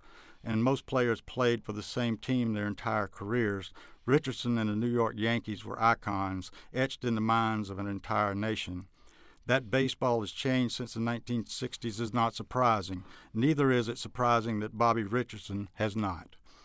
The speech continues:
His eyes are as blue and bright as, as when he graced the infield with Tony Kubek and Clete Boyer and shared the celestial universe with Mickey Mantle, Roger Maris, Yogi Berra, and Whitey Ford.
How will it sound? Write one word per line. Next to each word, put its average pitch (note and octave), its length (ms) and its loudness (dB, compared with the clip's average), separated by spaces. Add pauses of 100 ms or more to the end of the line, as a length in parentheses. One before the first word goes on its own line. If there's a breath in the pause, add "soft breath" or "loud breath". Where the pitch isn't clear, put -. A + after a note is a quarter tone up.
(380 soft breath)
His A#2 120 0
eyes C3 420 6
are A#2+ 120 2
as G#2+ 120 0
blue B2+ 420 2
and A2+ 140 -2
bright A#2 360 4
as, G#2+ 240 -4
as G#2 320 -6
when A#2+ 200 0
he A2+ 80 -2
graced A2+ 480 -2
the A2+ 160 -2
infield A2+ 420 -2
with G#2+ 140 -6 (260)
Tony A#2+ 300 -2
Kubek A2+ 560 -2
and F#2+ 120 -8
Clete C3 360 -6
Boyer A2+ 420 4 (400 loud breath)
and G#2 80 -2
shared B2+ 440 4
the G2+ 60 -2
celestial A#2 720 -2 (280 soft breath)
universe A#2+ 680 2
with G#2 180 -4
Mickey A#2+ 280 -2
Mantle, A2+ 560 0
Roger B2 340 4
Maris, A#2 480 2
Yogi A#2 280 2
Berra, A2+ 460 2 (140)
and G#2+ 160 -2
Whitey A2 320 2
Ford. F#2+ 460 -6